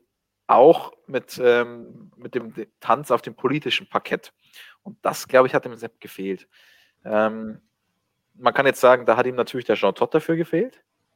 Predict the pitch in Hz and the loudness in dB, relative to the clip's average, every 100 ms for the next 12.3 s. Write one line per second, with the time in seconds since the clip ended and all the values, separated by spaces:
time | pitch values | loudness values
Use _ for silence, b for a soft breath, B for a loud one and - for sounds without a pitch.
0 | _ 120 117 117 - - 113 117 - 123 | _ 6 6 6 2 0 0 0 -6 -8
1 | 117 127 117 113 - 117 - 151 135 127 | -4 -2 0 -2 -2 -4 -4 -8 -6 -4
2 | 113 127 127 - 107 120 110 - - 127 | -4 -6 -10 -6 -4 -2 -4 -10 -2 0
3 | 143 - 113 - 165 b b b b b | 0 -2 -4 -4 -16 b b b b b
4 | b b - 120 117 143 - 151 135 127 | b b -4 2 4 2 -2 4 4 4
5 | - 127 - 123 123 107 - 110 113 104 | -2 -8 -2 0 2 2 2 0 2 0
6 | 95 107 101 101 101 107 139 131 127 131 | 0 -6 -8 -6 -4 -4 -2 0 0 -2
7 | 131 123 - 117 - 101 98 101 151 185 | -6 -8 -12 -12 -4 -4 -2 -4 -4 -6
8 | 196 _ _ 110 123 120 117 131 - 113 | -6 _ _ -16 -14 -6 -4 -4 -6 -12
9 | 113 123 131 101 131 175 - 135 147 - | -14 -12 -10 -6 -4 -4 -4 -6 -8 -8
10 | 117 110 104 104 101 123 131 127 135 156 | -6 -6 -8 -6 -6 -6 -4 -2 0 -4
11 | 113 110 107 - 123 113 - 120 113 107 | -10 -12 -14 -14 -16 -16 -10 -10 -8 -8
12 | 104 101 | -8 -12